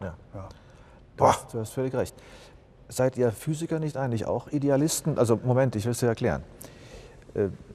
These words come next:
Speaker 1: der Idealismus Platons ist ja nicht völlig weltfremd und
Speaker 2: Mhm.
Speaker 1: weltfern,
Speaker 2: Ja.
Speaker 1: sondern es ging ihm eigentlich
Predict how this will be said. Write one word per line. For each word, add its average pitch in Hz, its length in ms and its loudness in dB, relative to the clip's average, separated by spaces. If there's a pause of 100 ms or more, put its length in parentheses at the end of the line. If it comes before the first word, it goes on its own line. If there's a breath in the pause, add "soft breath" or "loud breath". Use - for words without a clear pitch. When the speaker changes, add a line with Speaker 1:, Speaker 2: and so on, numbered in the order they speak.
(400)
Speaker 1:
der - 300 -2
Idealismus 143 480 6
Platons 127 720 2 (100)
ist - 220 -2
ja 120 240 6
nicht 117 400 0
völlig 117 400 -2
weltfremd 98 880 0
und 82 120 -6
Speaker 2:
Mhm. 90 40 -2
Speaker 1:
weltfern, 104 600 -2 (180)
Speaker 2:
Ja. 92 60 -12 (420 loud breath)
Speaker 1:
sondern 98 280 4
es 92 200 0
ging 113 200 2
ihm 95 200 2
eigentlich 110 720 0